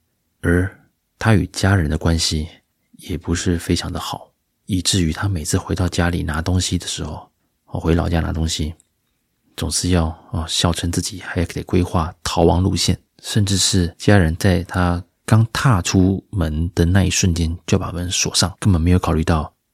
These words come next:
我们的男主角根本连家里钥匙都还没拿，就被锁在外面了。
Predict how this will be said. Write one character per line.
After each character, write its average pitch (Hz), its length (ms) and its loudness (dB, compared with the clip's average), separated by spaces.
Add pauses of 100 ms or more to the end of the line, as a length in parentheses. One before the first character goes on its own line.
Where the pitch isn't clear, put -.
(220)
我 101 100 -14
们 78 340 -2
的 78 320 -2
男 82 180 -2
主 85 120 -2
角 - 420 -8
根 95 160 2
本 76 220 -2
连 78 360 -2 (160)
家 - 160 -2
里 85 140 0
钥 82 100 -2
匙 - 200 -2
都 87 80 0
还 82 100 -2
没 80 80 -2
拿， 78 320 -8 (420)
就 - 120 0
被 87 80 4
锁 82 160 0
在 87 80 -4
外 82 100 -4
面 80 180 -4
了。 - 160 -20